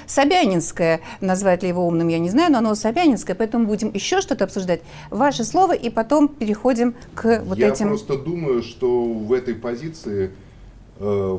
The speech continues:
Speaker 2: во-первых, Владимир сам говорит, что голоса распределяются пропорционально, и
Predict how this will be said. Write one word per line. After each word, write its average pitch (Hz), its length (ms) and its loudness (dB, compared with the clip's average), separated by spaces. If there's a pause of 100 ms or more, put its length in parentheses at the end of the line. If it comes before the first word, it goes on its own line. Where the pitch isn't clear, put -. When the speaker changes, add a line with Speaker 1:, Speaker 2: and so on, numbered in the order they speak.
Speaker 2:
во-первых, 104 440 0
Владимир 107 420 -2
сам 135 260 -2
говорит, 107 360 -2
что - 140 -8
голоса 95 400 0
распределяются 92 640 -2
пропорционально, 98 960 -6 (180)
и 82 260 -8